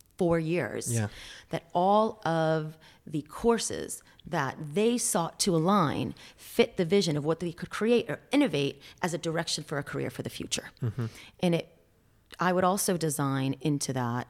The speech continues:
Speaker 1: an extra year for an immersion program,
Speaker 2: Mm-hmm.
Speaker 1: which would allow students to, I wouldn't call them internships, but to experience either a work field or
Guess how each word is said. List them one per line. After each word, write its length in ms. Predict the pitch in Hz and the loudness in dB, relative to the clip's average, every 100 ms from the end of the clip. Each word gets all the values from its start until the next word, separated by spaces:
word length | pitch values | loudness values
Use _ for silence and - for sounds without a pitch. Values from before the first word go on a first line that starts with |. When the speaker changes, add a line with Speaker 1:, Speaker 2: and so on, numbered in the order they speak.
| - | -6
Speaker 1:
an 140 | 139 - | -6 -4
extra 340 | 170 - 156 | -4 -4 -2
year 460 | 135 131 135 165 233 - - - | -2 0 -2 -2 -4 -10 -20 -4
for 140 | 160 | 0
an 80 | 135 | 2
immersion 560 | 135 143 147 143 131 | 4 4 2 0 -2
program, 720 | 120 113 123 123 101 120 196 233 - - | -2 -4 -4 -4 -4 -2 -2 -4 -10 -4
Speaker 2:
Mm-hmm. 220 | 110 117 | -2 0
Speaker 1:
which 200 | 151 151 | -2 -2
would 100 | 151 | -2
allow 340 | 139 139 139 165 | 0 2 0 0
students 580 | - 143 139 156 - - - - | -2 0 0 0 -4 -12 -12 -6
to, 200 | 151 143 - - _ - - - - - | -2 0 -2 -12 _ -20 -20 -20 -18 -8
I 60 | |
wouldn't 160 | 359 349 | -8 -4
call 140 | 233 | -2
them 80 | 185 - | 0 0
internships, 540 | 190 185 165 - - | 0 0 -2 -2 -4
but 100 | - - | -6 -6
to 140 | - | -6
experience 960 | - - - - 254 214 139 - - - | -4 0 0 0 0 0 0 -4 -4 -2
either 220 | 180 160 | 2 2
a 100 | 156 | 2
work 280 | 143 185 - | 2 0 0
field 500 | 269 285 349 - - - _ _ _ _ - _ | 0 0 -2 -6 -12 -18 _ _ _ _ -20 _
or 240 | 196 185 | 4 4